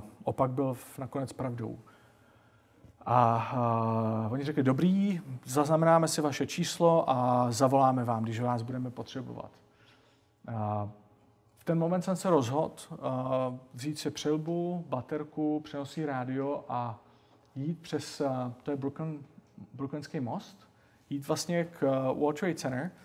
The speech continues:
a chtěl jsem, a, varovat ty, a, záchranáře, ty first responders, ty, a, co tam jeli jako první, hasiči. A to z toho důvodu, že v roce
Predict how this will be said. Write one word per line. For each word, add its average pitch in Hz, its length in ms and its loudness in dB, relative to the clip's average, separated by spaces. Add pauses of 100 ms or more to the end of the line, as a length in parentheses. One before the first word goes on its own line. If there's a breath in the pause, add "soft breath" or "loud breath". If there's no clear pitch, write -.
(340 loud breath)
a 123 300 4
chtěl 143 340 -2
jsem, 185 380 -2
a, 117 300 -4
varovat 143 520 4
ty, 123 360 -2 (880)
a, 120 280 -4
záchranáře, 160 840 2
ty 139 160 -2
first 143 340 -2
responders, 143 680 -2
ty, 131 220 -2 (440 loud breath)
a, 113 180 4
co 131 140 0
tam 139 160 2
jeli 147 140 2
jako 151 160 4
první, 131 580 2
hasiči. 139 720 0 (680 loud breath)
A - 60 -6
to 190 120 2
z - 100 4
toho 185 200 6
důvodu, 135 360 6
že 123 140 2
v 127 60 -2
roce 165 380 0